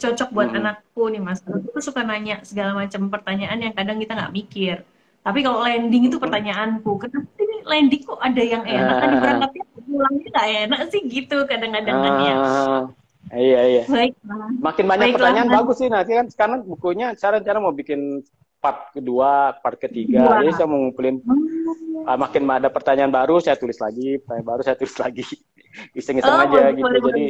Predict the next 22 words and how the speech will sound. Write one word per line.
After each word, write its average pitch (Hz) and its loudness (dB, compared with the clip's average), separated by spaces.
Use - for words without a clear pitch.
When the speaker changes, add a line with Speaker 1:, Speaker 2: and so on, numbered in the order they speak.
Speaker 1:
boleh. 113 -8
Speaker 2:
heeh, 131 4
heeh. 120 -6
Speaker 1:
Nanti 240 0
aku 254 0
Speaker 2:
Gitu. - -8
Speaker 1:
forward 240 2
deh 269 -2
pertanyaan-pertanyaanku 220 -4
tentang 208 -4
segala 196 -2
penerbangan 196 -4
itu, 208 -4
karena 202 -2
kita 226 -2
nggak, 196 -2
karena 220 -4
kan 247 2
kita 247 0
awam 208 0
ya, 190 -2
jadi 196 -4